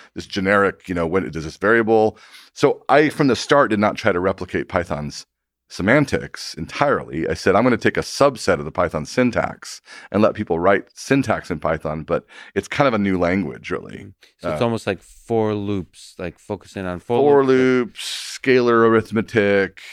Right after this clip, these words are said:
Speaker 1: you know, typed, you know, really typed language,
Speaker 2: Mm-hmm.
Speaker 1: a, a typed subset.
Speaker 2: Mm-hmm.
Speaker 1: Um, that was the key. So, but we wanted to add inference of types. So you didn't have to spell all the types out because when you call a function, so Python is typed. It's just dynamically typed. So you don't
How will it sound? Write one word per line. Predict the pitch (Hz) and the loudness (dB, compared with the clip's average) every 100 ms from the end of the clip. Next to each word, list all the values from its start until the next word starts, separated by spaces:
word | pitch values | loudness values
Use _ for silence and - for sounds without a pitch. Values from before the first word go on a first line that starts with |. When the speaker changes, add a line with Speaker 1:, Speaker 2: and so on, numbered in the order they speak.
| - - _ | -20 -20 _
Speaker 1:
you | 104 | -2
know, | 92 82 78 71 | 0 0 -4 -8
typed, | - 110 107 - - - | -2 0 0 -2 -16 -12
you | - | -2
know, | 101 | 0
really | 95 110 | 2 0
typed | 80 - 92 95 - - | 0 -2 0 0 -4 -2
language, | 101 104 104 - | 0 2 -2 -4
Speaker 2:
Mm-hmm. | 67 101 104 | -12 -10 -6
Speaker 1:
a, | - | -2
a | - | -4
typed | - 110 - | -2 -4 -4
subset. | - 76 65 - - - - | -10 -10 -10 -16 -18 -20 -16
Speaker 2:
Mm-hmm. | 104 101 110 - - - - | -14 -12 -12 -12 -14 -16 -4
Speaker 1:
Um, | 82 76 67 | -2 -2 0
that | 117 | 2
was | 123 | 2
the | 82 | 0
key. | - - - - _ - - _ | -8 -12 -16 -20 _ -20 -20 _
So, | - 135 | -2 2
but | 147 | 4
we | |
wanted | 151 180 131 | 4 4 2
to | 104 - - _ _ - | 0 -2 -18 _ _ 2
add | 113 104 - _ - | 2 2 -2 _ 0
inference | 123 - 85 - | 0 0 -4 -6
of | - | -10
types. | 90 - - | -8 -8 -8
So | - | -2
you | 113 | 2
didn't | 131 | 2
have | 123 | 0
to | 104 | -2
spell | - - 101 | -6 0 2
all | 87 | 2
the | 76 | 0
types | - 85 - | -2 -4 0
out | 90 113 | 2 2
because | 101 - 90 | -2 -4 -2
when | 101 | -2
you | 90 | -4
call | - 117 | 0 2
a | 95 | 2
function, | - 135 - 82 78 104 - _ _ _ _ _ _ _ _ _ - | 0 -2 -2 -6 -4 -8 -12 _ _ _ _ _ _ _ _ _ -8
so | - | -6
Python | 107 175 131 - | 0 2 2 2
is | 110 - | 2 0
typed. | - 85 - - - | -2 -2 -4 -12 -6
It's | |
just | 110 101 | -4 0
dynamically | 98 98 98 87 76 | 2 2 0 -4 -6
typed. | - 67 - | -6 -8 -10
So | - | -2
you | 107 | -2
don't | - | -2